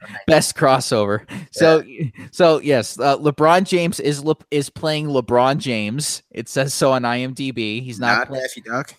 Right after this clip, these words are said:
Speaker 1: Yeah, no,
Speaker 2: Not even
Speaker 1: Daffy.
Speaker 2: Daffy Duck. <laughs>
Speaker 1: No, uh, the voice
Speaker 2: Wow.
Speaker 1: actor, the voice actor that does all the voices for the Looney Tunes characters now, he's doing the voices for Bugs and Daffy.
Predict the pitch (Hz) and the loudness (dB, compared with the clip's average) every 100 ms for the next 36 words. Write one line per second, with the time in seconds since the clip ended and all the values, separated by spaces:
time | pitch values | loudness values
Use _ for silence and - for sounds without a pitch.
0 | _ _ _ - 135 - - 139 139 143 | _ _ _ -8 -8 -8 2 4 4 2
1 | 156 170 - 120 117 113 98 101 - _ | 2 -2 -6 -8 -10 -10 -10 -10 -18 _
2 | - 165 156 123 110 - 143 143 135 139 | -6 -2 2 2 0 0 2 4 2 4
3 | 165 175 - 165 160 160 - - 156 151 | 6 6 6 4 4 -2 -2 -2 2 2
4 | 131 170 180 175 160 165 143 135 123 135 | 4 4 4 2 0 -2 -2 -2 0 -2
5 | 135 135 127 110 120 123 - 110 117 110 | 0 0 0 -2 -2 -2 -4 -14 -10 -6
6 | 117 123 113 123 113 - 113 107 113 101 | -4 -6 -8 -10 -10 -6 -6 -6 -10 -10
7 | 110 107 107 113 113 - 113 110 110 107 | -6 -4 -4 -6 -8 -2 -2 -2 -4 -6
8 | 101 110 107 110 - 123 110 123 120 117 | -2 -2 -2 -8 -2 -2 2 2 2 -2
9 | 107 104 92 90 - 95 98 | -2 -4 -6 -10 -10 -10 -10